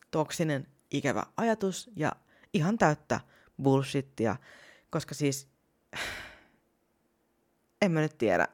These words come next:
että tarviko kenenkään oppia nyt sillä tavalla elämästä, että, että sä koet niin kuin henkistä tai fyysistä väkivaltaa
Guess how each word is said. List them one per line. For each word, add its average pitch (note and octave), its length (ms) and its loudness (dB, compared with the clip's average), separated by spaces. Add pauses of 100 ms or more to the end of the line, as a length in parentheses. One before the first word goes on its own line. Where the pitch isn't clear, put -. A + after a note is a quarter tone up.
(180)
että - 320 -6 (420)
tarviko F3+ 340 2
kenenkään D3+ 440 0
oppia G#2 380 -2
nyt G#2 120 -4
sillä F2+ 240 -4
tavalla E2+ 400 0
elämästä, D2+ 540 -6
että, - 240 -10 (2500)
että - 200 -4
sä - 240 0
koet A2+ 280 0
niin G#2 160 -6
kuin B2+ 140 -6
henkistä - 400 -6
tai - 200 -4
fyysistä - 420 -8
väkivaltaa G#3+ 600 -6